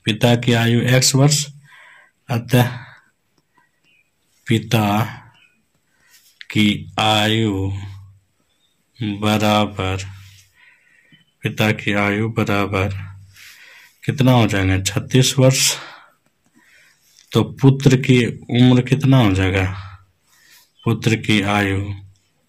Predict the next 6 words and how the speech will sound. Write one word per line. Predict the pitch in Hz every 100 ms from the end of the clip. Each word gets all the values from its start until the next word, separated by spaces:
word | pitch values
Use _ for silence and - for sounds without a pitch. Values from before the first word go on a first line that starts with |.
| _ _ _ _ _ _ _
बराबर | 104 104 104 104 98 98 92 98 - - - _ _ - - - - - _ - _ _ _ _ _
पैंतालीस | 113 110 - - 110 110 120 135 - - - - -
घटा | 101 104 98 117
छत्तीस | 120 - 107 95 98 101 92 - - - - - - 104
बराबर | 101 101 104 131 - - _ _ - - - _ _ _
नौ | 101 101